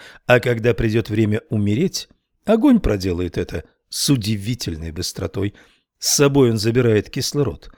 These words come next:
после себя оставляет метан, формальдегид, соляную кислоту,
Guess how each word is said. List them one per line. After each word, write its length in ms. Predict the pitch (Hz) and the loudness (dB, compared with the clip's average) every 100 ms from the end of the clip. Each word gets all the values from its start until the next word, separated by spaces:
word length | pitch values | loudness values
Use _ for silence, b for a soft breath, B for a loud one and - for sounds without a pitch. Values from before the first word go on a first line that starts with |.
| b - | b -2
после 340 | 233 - 101 | 0 2 -2
себя 340 | - 101 95 92 | -4 -4 -4 -4
оставляет 640 | - 117 113 95 78 - b b _ - | -4 -4 -2 -2 -4 -14 b b _ 0
метан, 540 | 175 208 - 98 143 - _ _ _ _ | 2 2 -2 -6 -6 -14 _ _ _ _
формальдегид, 920 | - 202 123 113 92 101 87 - - _ _ _ | 4 4 6 0 -2 -4 -4 -8 -12 _ _ _
соляную 640 | - 139 147 202 113 87 | -2 2 4 4 2 -4
кислоту, 720 | - 156 - 92 87 139 180 | -6 -4 -4 -4 -6 -8 -10